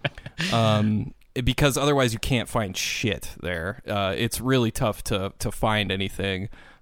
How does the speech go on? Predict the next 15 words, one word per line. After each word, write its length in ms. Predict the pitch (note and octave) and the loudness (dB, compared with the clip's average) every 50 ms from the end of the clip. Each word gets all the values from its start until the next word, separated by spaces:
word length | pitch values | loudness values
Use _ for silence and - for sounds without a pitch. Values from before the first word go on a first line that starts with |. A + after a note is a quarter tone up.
| - - | -20 -8
I 120 | - - B2+ | -4 -2 2
guess 240 | A#2 D#3+ F3+ - | 2 2 2 2
that 140 | - E3+ D#3+ | 2 2 2
was 140 | - C#3+ A#2+ | 2 0 -2
before, 840 | - - A#2+ - - - C3+ B2 B2 B2 A#2+ A#2+ A#2+ A#2+ A#2+ A#2 A2 - | 0 -2 -2 -2 -2 0 0 2 4 4 4 4 4 2 2 0 0 0
uh, 440 | F#2+ F#2+ F#2+ F#2+ F2+ F#2+ G2 G2 | 0 0 0 0 0 -2 -2 -2
when 260 | - - G#2 A#2 A#2+ A#2+ | -4 -2 0 0 2 4
I 80 | B2 | 4
was 160 | C3+ C#3+ B2+ | 4 4 2
there, 140 | - C3 A2+ G2+ | 2 0 -2 -2
it 20 | |
was 100 | C2 - | -2 -4
twenty 280 | - - B2 A2+ G#2 - | -2 -2 0 -2 -2 -2
ten, 440 | - - B2 A2 F#2+ F2+ D#2+ C#2+ | -4 -2 -2 -2 -2 -2 -4 -6
and, 220 | - E2 F2 F#2 | -6 -4 -4 -4